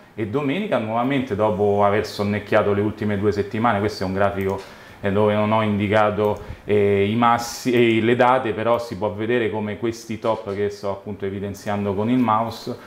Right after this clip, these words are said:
sono dei volumi di scambio, eh, le maggiori exchange di criptovalute, in particolare appunto su, sul Bitcoin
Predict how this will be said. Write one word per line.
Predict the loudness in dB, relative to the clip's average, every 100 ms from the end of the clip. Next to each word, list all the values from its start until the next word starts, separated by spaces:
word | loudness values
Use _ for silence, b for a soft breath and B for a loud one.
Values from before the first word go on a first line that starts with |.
| B B
sono | 2 4 6 4 4 2 0
dei | -2 -2 0
volumi | 2 4 2
di | 2
scambio, | -2 0 2 2 -2 -2 0 0 0
eh, | -2 -4
le | -6
maggiori | -6 -2 2 2 0 B B -4
exchange | -2 0 0 4 4 4 4 4
di | 0 -4
criptovalute, | -4 -6 -2 2 4 4
in | 2 0
particolare | -4 2 4 4
appunto | 2 -2 -4 -6
su, | -4 -4 -4 -8
sul | -8 -4 -4
Bitcoin | -2 -4 -2 2 2 2 0 0